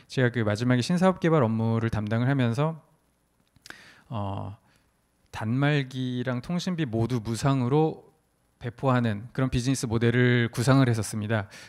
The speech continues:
그때 당시 그 아이폰의 제조 단가가 한 백삼십 불 정도였고,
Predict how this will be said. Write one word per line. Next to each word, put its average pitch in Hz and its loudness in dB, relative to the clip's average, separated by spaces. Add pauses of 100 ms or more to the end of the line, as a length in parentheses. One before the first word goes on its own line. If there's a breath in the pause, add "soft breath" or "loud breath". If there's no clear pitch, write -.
그때 - -2
당시 131 2
그 120 0
아이폰의 127 4
제조 127 0
단가가 117 0
한 117 -4
백삼십 - -4
불 127 0
정도였고, 117 -2